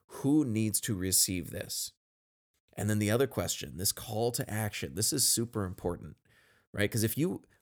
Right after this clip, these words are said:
want me to engage with something, you, you need one very specific element. You need to, a compelling why that matters to me,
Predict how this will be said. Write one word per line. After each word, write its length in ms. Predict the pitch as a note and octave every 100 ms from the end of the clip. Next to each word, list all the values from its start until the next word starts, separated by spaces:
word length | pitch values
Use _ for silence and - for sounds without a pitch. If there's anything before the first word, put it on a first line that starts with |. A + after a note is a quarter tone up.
| -
want 320 | G#2+ C3+ A#2
me 240 | A#2+ B2+
to 220 | D#3 B2+ A#2
engage 440 | F#2+ G2+ G2 F2
with 140 | F2
something, 480 | - F2+ C2+ F2 E2+
you, 320 | G2 G2+ G2 -
you 160 | F#2+
need 300 | G#2 G2+ F2+ - _ _ _ -
one 580 | - F#2+ A2+ B2+ C#3+ A2+
very 340 | E2 G2+ G#2+ A2+
specific 540 | - G#2 G2 G2+ F#2
element. 420 | F2+ D#2 D#2+ - - _ _ _ _ _ _ _
You 180 | - G#2+
need 240 | G#2 B2
to, 180 | C3+ F2+ -
a 60 | A2+
compelling 800 | - F#2+ - - A#2 C3 A#2 F2
why 540 | F2+ G2+ F#2 F2+ A2+ - _ _ _ -
that 140 | G#2+
matters 320 | G#2+ G2 -
to 100 | -
me, 300 | E2+ E2+ -